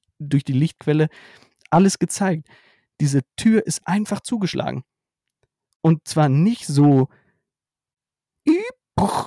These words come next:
sondern die ist mit einer Wucht zugeschlagen, als hätte die ein erwachsener Mann zugeknallt. Und den hätte ich gesehen. Und dann sind die Schritte zurück auf den Dachboden. Und das war der Moment, wo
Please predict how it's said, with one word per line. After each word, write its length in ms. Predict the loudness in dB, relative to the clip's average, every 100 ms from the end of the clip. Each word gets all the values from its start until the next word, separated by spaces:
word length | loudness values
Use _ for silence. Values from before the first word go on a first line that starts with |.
| -10 _
sondern 340 | -2 0 0
die 140 | -2 -6
ist 160 | -4
mit 240 | 0 -2 0
einer 240 | -2 -2
Wucht 220 | -2 -4 -4
zugeschlagen, 560 | -6 -2 -2 0 -2
als 200 | -2 -4
hätte 180 | -4 -2
die 140 | -2 -2
ein 80 |
erwachsener 480 | -2 -2 -4 -2 0
Mann 200 | 0 0
zugeknallt. 680 | -2 -4 -6 -6 -6 -6 -10 _ _ _ -4
Und 180 | 0 4
den 140 | 4
hätte 180 | 4 0
ich 100 | -4
gesehen. 400 | -2 -2 -2 -4 -12 _ _ _ _ _ _ _ _ _
Und 200 | 0 2
dann 280 | 4 4 2 _ _ _
sind 180 | -2 0
die 80 | -2
Schritte 340 | -2 -4 -4
zurück 300 | -2 -2 0
auf 140 | -2
den 160 | 0 0
Dachboden. 600 | 0 -2 -8 -8 -8 -12 _ _ _ _ _ _ _ _ _ -18 -6
Und 180 | -2 2
das 220 | 2 2
war 80 | 2
der 100 | 2
Moment, 460 | 2 2 0 0
wo 100 | -4